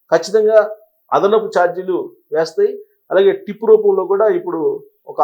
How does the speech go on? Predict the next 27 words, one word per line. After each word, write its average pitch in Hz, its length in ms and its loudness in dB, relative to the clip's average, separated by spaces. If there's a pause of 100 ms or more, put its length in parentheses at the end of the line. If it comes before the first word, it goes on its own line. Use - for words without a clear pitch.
ఆప్షన్ 180 280 -4
పెట్టారు, 151 240 -4 (100)
టిప్ 185 380 -4
ఆప్షన్ 151 320 -6
కూడా 139 140 -8
పెట్టారు. 120 300 -8
ఇది 208 160 -6 (760)
మీకు 175 160 -6 (220)
Uber, 208 240 8 (240)
Ola, 196 240 2 (440)
Rapid-లో 208 440 6
కూడా 190 160 6
పెట్టారు 143 360 -2
టిప్ 190 260 -4
ఆప్షన్. 160 280 -2
ఇప్పుడు 107 160 -10 (120)
దాని 180 240 4
మీద 214 200 6
కూడా 208 240 6
కంప్లైంట్లు 185 460 -4
వస్తున్నాయి. 113 320 -12 (920)
ఇప్పుడు 143 200 0 (920)
ఈ - 20 -18 (340)
ఏదై-, 190 300 6
ఏదైతే 196 320 6
రవాణాకు 185 460 4
సంబంధించి 170 540 -8